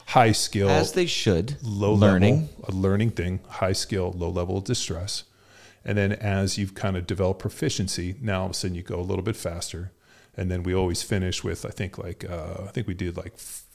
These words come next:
Speaker 1: three or four three-minute rounds. And so we'll always do some stuff, and you just kind of roll continuous for anywhere from twelve to fifteen minutes,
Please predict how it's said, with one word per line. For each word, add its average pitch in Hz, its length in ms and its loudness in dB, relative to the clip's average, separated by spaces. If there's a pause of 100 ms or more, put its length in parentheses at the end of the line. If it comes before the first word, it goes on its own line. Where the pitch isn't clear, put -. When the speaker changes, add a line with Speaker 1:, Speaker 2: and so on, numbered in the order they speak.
(180)
Speaker 1:
three 98 720 -4
or 87 80 -4
four 90 560 0
three-minute 90 440 -4
rounds. 92 460 -2 (380)
And 107 100 -2
so 160 80 0
we'll 165 100 4
always 113 200 4
do 95 160 2
some 95 160 -2
stuff, 85 260 -2
and 95 80 -2
you 92 60 0
just 95 140 -4
kind 98 120 0
of 87 100 -2
roll 87 120 0
continuous 90 480 -4
for 92 140 -4
anywhere 90 160 -4
from 92 160 -6
twelve 82 260 -6
to 82 60 -8
fifteen 87 360 -6
minutes, 85 360 -6